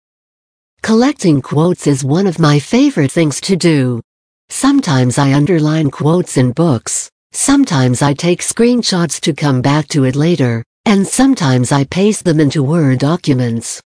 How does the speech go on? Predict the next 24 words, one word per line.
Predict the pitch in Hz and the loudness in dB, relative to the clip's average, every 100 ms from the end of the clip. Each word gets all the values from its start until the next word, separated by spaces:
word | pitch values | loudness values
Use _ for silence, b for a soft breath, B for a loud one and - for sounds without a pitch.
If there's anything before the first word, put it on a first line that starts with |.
| _ _ _ _ | _ _ _ _
It | 226 | 2
is | 240 208 | 2 0
helpful | 180 233 240 156 139 | -2 -2 0 -2 -2
to | 143 | -4
collect | 131 139 160 202 | -2 0 0 -2
some | - 165 147 | -6 0 0
of | 135 | 2
the | 131 | 0
best | 131 190 226 - | 2 0 0 -2
lines | 123 123 120 123 | 0 0 0 -2
and | 127 | -2
store | 123 - 185 226 | -4 -2 2 2
them | 175 135 | 2 0
so | 127 180 | 0 -2
that | 151 139 | -2 0
they | 165 | 0
can | 165 240 | 0 0
be | 170 156 | 0 0
easily | 202 190 135 131 | 0 0 0 2
retrieved. | 123 117 160 143 127 113 117 - _ _ _ _ _ | 0 0 0 2 0 -4 -10 -20 _ _ _ _ _
Borrow | 135 143 160 139 | -2 0 2 0
from | 151 135 | 0 0
a | 131 | 0
podcast. | 151 175 139 180 151 120 110 - | 0 -2 0 -2 0 -2 -6 -10